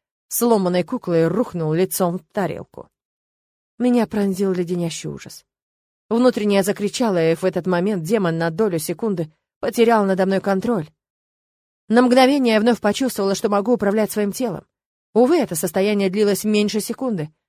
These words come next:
поэтому я даже не успела ничего выкрикнуть. Демон дернулся всем телом, резко опустил голову и издал громкий тяжелый выдох. Он вновь вернул себе контроль. «Итак»,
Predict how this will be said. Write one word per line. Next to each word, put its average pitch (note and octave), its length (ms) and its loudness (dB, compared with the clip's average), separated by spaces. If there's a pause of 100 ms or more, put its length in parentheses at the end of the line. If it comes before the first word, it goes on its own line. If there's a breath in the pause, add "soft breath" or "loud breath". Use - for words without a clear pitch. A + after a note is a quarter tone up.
(160)
поэтому A#3 300 0
я A3 120 2
даже G#3+ 200 2
не G#3+ 100 0
успела G#3+ 340 -2
ничего F#3+ 360 -2
выкрикнуть. - 640 -10 (440)
Демон A#3+ 320 4
дернулся A3+ 460 2
всем G#3 240 -2
телом, A3 380 -4 (280)
резко A3 360 4
опустил G3 380 -2
голову F#3+ 360 0
и F3+ 80 2
издал F#3+ 280 2
громкий G3+ 440 -2
тяжелый F3+ 400 0
выдох. - 320 -8 (560)
Он F#3 180 2
вновь F#3+ 340 0
вернул A3 420 -2
себе D#3+ 320 -4
контроль. D3+ 460 -6 (600)
«Итак», G#3 560 4